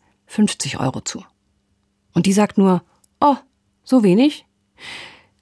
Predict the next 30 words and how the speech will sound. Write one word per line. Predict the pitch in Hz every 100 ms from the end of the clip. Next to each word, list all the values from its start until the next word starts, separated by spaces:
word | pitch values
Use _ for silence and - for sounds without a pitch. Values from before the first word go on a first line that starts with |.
| _ _ _
Seither | - 262 294 302 285
hat | 269
er | 226
sich | 190 -
angewöhnt, | 214 247 220 233 233 -
immer | 240 277 277
einen | 196
fünf-Euro-Schein | 214 - 254 - 190 185 - 147
einzustecken, | 123 - 160 143 - 113 135
wenn | 147
er | 156
in |
die | 147
Stadt | - 139
geht. | - - - _ _ _ _
Für | - 139 131 -
einen | 143 151
Bedürftigen. | 180 214 - 139 135 - _ _ - - - - _ -
Und | 156
mit | 139
der | 135
Tochter | - 247 - 269
ist | 262 -
er | 262
ein | 254 240 220 _
bisschen | - - 240
strenger | 208 - 151 143
geworden. | 131 - - - _ _ _ _ _ _ _ _ _ _ _ _ _ -
„Tolle | 277 294
Idee“, | 185 147 147 131